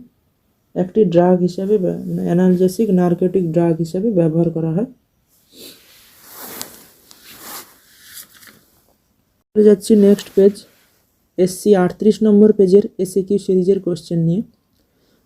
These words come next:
তো এই চ্যাপ্টারের প্রথম যে কোশ্চেনটা আছে এসএকিউ এ, যে নিচের গ্যালভানীয় কোষটির সম্পূর্ণ কোষ বিক্রিয়া লেখো। তো এগুলো তো লিখে দেখাতে হবে, তার জন্য তোমরা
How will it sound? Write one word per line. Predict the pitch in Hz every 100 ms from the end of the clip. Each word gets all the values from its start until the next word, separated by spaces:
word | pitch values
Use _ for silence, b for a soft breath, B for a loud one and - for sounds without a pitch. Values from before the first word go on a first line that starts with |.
| _ -
তো | 202 196 - _ _ _ _ -
এই | 185 208 208
চ্যাপ্টারের | - 202 220 220
প্রথম | 226 185 185 208
যে | 220
কোশ্চেনটা | 220 202 202 208 214 214
আছে | 208
এসএকিউ | 208 190 190 185 170
এ, | 196 - _
যে | 196
নিচের | 185 185 208
গ্যালভানীয় | 185 180 180 202 214
কোষটির | 202 196
সম্পূর্ণ | 226 185 180 208 208 240
কোষ | 240 196 190
বিক্রিয়া | 190 196 190 208 240 - _ _ _ -
লেখো। | 180 175 - 147 - _ _ _ _
তো | 214
এগুলো | 202 196 214
তো | 214
লিখে | 226 202 214
দেখাতে | 208 208 208 220
হবে, | 220 220
তার | 214 202
জন্য | 180 208 226
তোমরা | 226 208 214